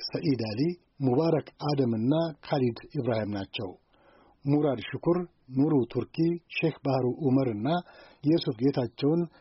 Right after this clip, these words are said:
እያንዳንዳቸው በሰባት ዓመት ጽኑ እስራት እንዲቀጡ ፍርድ ቤቱ ፈርዶባቸዋል። ፍርድ ቤቱ ውሳኔውን በሚያሰማበት ወቅት ሁሉ ታሳሪዎቹ «አላሁ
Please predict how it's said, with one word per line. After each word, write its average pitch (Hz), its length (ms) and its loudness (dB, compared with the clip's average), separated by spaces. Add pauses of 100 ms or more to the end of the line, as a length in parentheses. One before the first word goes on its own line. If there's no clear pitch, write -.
(180)
እያንዳንዳቸው 131 840 2
በሰባት 123 500 -2
ዓመት 107 220 -6
ጽኑ - 220 -6
እስራት 113 360 -6
እንዲቀጡ 139 440 0 (500)
ፍርድ 143 240 -2
ቤቱ 123 240 2 (420)
ፈርዶባቸዋል። 101 920 -6 (720)
ፍርድ 165 200 0
ቤቱ 190 220 2
ውሳኔውን 156 460 2
በሚያሰማበት 131 840 0
ወቅት 143 240 -4
ሁሉ 117 280 -4 (140)
ታሳሪዎቹ 131 640 -2 (580)
«አላሁ 151 420 0